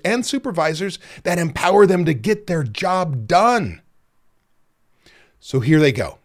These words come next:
Let's start with lesson one. Lesson one is, what does trying get you?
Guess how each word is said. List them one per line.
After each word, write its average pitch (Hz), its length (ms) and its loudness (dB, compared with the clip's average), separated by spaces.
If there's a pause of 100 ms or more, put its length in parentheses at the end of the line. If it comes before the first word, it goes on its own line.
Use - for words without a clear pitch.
(360)
Let's 190 160 2
start 190 180 2
with 143 140 -4
lesson 131 340 -2
one. 69 220 -12 (1900)
Lesson 180 420 2
one 120 340 -4 (120)
is, 131 160 -2
what 156 280 0
does - 180 -6
trying 131 480 -2
get 95 260 -6
you? 67 140 -14